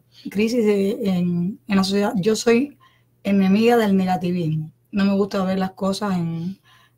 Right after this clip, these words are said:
en, en un sentido negativo. Es verdad que hay, eh, dif-, en dificultades, hay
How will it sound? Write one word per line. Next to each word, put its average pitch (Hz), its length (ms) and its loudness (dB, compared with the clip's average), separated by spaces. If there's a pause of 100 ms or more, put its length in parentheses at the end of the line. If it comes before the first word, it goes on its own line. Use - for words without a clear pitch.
(100)
en, 185 500 -2
en 185 480 0
un 202 80 0
sentido 196 680 0
negativo. 170 540 -2 (540)
Es 240 140 2
verdad 247 380 4
que 214 200 2
hay, 214 380 2
eh, 185 640 -2 (220)
dif-, 190 280 -2
en 185 760 0
dificultades, 208 840 0
hay 208 320 2